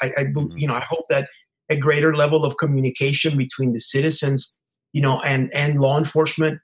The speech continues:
Speaker 1: you know, begin to emerge. But, but there, there, there are so many bridges to cross. There are so many challenges to address because that relationship has eroded over the years.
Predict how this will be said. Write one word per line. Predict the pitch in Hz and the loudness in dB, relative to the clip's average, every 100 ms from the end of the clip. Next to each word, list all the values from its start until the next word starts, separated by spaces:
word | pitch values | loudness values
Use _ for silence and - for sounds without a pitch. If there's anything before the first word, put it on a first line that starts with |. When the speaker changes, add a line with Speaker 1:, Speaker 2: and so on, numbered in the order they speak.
| - | -4
Speaker 1:
you | 139 | 0
know, | 127 123 123 139 | 2 0 -2 -2
begin | 135 135 139 | -2 0 0
to | 139 147 | 0 -2
emerge. | 120 123 165 185 - - - | 0 2 0 -2 -6 -8 -2
But, | 165 | 0
but | 170 165 | 0 -2
there, | 170 160 143 | -2 -2 -2
there, | 175 180 | -2 0
there | 185 190 | 0 2
are | 151 | 2
so | 135 - - 180 | 0 0 2 2
many | 190 185 | 4 4
bridges | 170 143 156 139 139 | 2 0 -2 -2 -6
to | - 131 | -6 -8
cross. | - 120 110 - - _ _ _ _ | -4 -4 -4 -8 -12 _ _ _ _
There | 165 160 | 0 2
are | 139 | 2
so | - 175 | 2 2
many | 180 180 | 4 2
challenges | 165 - 156 151 147 127 123 117 | 0 -2 -2 0 -2 -2 -2 -4
to | - 139 127 | -2 0 0
address | 135 131 135 131 117 - - _ _ _ - | -2 -2 0 0 -2 -6 -10 _ _ _ -6
because | 143 180 | 0 2
that | 165 170 | 2 2
relationship | 165 160 147 - 139 151 135 | 2 2 0 -2 -2 -2 -2
has | 139 135 | 0 0
eroded | 131 117 135 156 135 120 - | -2 0 2 2 2 -2 -2
over | 131 123 | -4 -2
the | 123 | -4
years. | 123 131 131 110 - | -2 0 0 0 -2